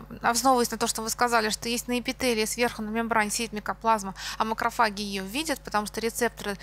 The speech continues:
а, для всего чужого есть, то они дополнительно выбрасывают цитокины, которые дополнительно повышают мутагенез. То есть у вас инвиво будет еще более сложный процесс,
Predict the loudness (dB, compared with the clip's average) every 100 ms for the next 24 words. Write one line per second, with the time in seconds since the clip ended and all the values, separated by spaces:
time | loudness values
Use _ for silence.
0 | -10 -10 2 4 6 4 2 -2 2 4
1 | 4 4 0 2 2 2 0 0 -2 -4
2 | -2 -2 -4 -10 -8 4 6 6 2 0
3 | 0 4 4 4 0 -2 2 2 2 -6
4 | -4 -4 -2 0 0 -2 0 -2 -2 4
5 | 4 4 -2 -6 -4 -2 2 0 0 -8
6 | -8 -4 0 0 -2 -4 -4 -2 -2 -2
7 | -4 -4 0 0 0 0 2 0 0 0
8 | 0 0 -2 -4 -6 -2 -2 2 2 0
9 | -4